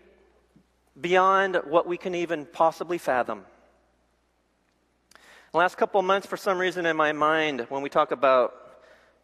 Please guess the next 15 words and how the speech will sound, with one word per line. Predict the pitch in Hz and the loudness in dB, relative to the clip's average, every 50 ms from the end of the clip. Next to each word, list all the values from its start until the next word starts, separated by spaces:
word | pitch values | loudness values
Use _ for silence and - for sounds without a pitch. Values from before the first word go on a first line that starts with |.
| _ _ - | _ _ -6
salvation | - - 156 143 127 123 139 147 156 143 - - 151 127 120 117 | 0 2 2 2 2 2 0 0 0 -2 -4 -4 -4 -4 -4 -2
and, | 113 110 107 104 104 101 95 101 | -2 -2 -2 -4 -4 -4 -2 -2
uh, | 101 101 95 90 | 0 0 0 0
how | 120 139 131 131 | 2 2 2 2
it's | 131 - - | 0 -4 -8
received | 131 123 - - - 147 139 135 135 131 120 110 117 | -12 -16 -14 -10 -8 -6 -4 -4 -4 -4 -6 -6 -8
and | 117 107 104 101 98 | -8 -8 -8 -10 -12
declaring | 117 - - - 143 131 131 127 127 120 113 - - _ _ | -10 -10 -6 -4 -2 -2 -2 -2 -4 -6 -10 -12 -18 _ _
Jesus | - 143 139 - 135 | -16 -14 -14 -14 -16
Christ | - - 156 147 139 - 143 | -6 -2 0 0 0 -2 -6
as | 143 | -8
your | 143 135 | -6 -4
Lord | 139 143 151 | -2 -2 -2
and | 143 131 | -4 -6
Savior, | - - 165 180 190 180 156 117 104 - | -6 -2 -2 0 0 0 0 -2 -2 -4